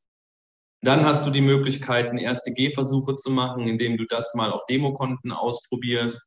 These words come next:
mit Paper Trading. Dann kannst du gucken, ob das, was da funktioniert, ob du sagst, hey, das ist systematisierbar, ich habe zwar nicht jeden Tag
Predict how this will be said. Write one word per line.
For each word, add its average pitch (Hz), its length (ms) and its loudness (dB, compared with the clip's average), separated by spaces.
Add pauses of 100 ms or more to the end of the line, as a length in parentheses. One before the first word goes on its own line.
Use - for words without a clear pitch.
(180)
mit 101 180 -6
Paper 139 340 -2
Trading. 113 600 2 (1080)
Dann 143 260 4
kannst 135 300 0
du 131 60 -2
gucken, 127 320 -2
ob 104 180 -6
das, 131 300 0
was 110 200 -4
da 127 360 0
funktioniert, 135 960 0 (340)
ob 117 120 -8
du 113 100 0
sagst, 110 280 2
hey, 143 100 4
das 123 200 0
ist 143 260 -2
systematisierbar, 127 1300 2 (160)
ich - 140 -6
habe 123 140 -2
zwar 120 200 -2
nicht 117 160 0
jeden 120 260 0
Tag 120 360 -2